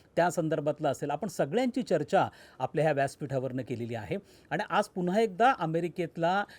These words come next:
एक अंतर्गत जरी घडामोड असली तरी त्याचाही संबंध प्रत्यक्ष अप्रत्यक्षपणे आपल्या, अ, भारतीयांव-, भारतावरती होणार असल्यामुळे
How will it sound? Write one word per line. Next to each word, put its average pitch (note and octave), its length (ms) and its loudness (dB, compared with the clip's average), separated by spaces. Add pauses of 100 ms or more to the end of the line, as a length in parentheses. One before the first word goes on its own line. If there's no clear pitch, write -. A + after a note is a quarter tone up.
(160)
एक G3+ 280 2
अंतर्गत A#3 480 4
जरी A#3 160 2
घडामोड D3+ 400 4
असली A#2+ 360 -4
तरी E3 140 -2
त्याचाही D#3 680 -2
संबंध D3 480 -2
प्रत्यक्ष D3+ 500 -4
अप्रत्यक्षपणे C#3 720 -6
आपल्या, C#3 460 -2 (460)
अ, C3+ 220 4
भारतीयांव-, B2 800 0
भारतावरती G#3+ 580 2
होणार D3 220 4
असल्यामुळे A#2+ 540 -2